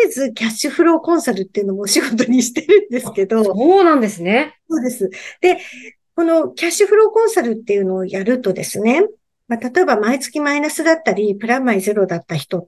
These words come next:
Speaker 1: ていうのを、そのお金をちゃんと整えてあげると、半年でまず表情が変わるのと、まあ、めっち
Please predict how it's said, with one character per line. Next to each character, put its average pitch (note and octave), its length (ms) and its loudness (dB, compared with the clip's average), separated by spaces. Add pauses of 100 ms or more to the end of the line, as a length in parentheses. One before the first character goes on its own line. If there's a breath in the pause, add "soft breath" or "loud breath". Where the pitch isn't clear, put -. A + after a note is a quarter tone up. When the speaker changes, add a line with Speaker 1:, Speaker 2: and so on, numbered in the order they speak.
Speaker 1:
て F#3 80 -4
い F#3+ 160 -2
う F#3 80 -2
の G#3 380 0
を、 F#3+ 60 -6 (480 loud breath)
そ A#3+ 160 0
の G3+ 280 2
お G3+ 200 -6
金 C4+ 240 0
を C#4+ 80 0
ち D4+ 100 -6
ゃ D#4 60 0
ん B3+ 60 -2
と G#3 80 -2
整 D4 420 0
え E4+ 60 2
て A3 140 -4
あ F3+ 80 -2
げ A3 120 2
る F#3+ 140 -2
と、 G3+ 440 0 (500)
半 A4 360 0
年 A4 300 2
で G#3+ 280 2 (260)
ま D#4 120 0
ず G3+ 140 -4 (120)
表 G4 240 8
情 G#4 180 6
が G3+ 140 -2
変 F#3+ 120 -8
わ G#3 80 -4
る G#3 140 0
の F#3+ 120 -4
と、 F#3+ 400 -2
ま A#3 80 4
あ、 A3+ 40 6
め G#3 100 4
っ A3 80 2
ち - 100 -18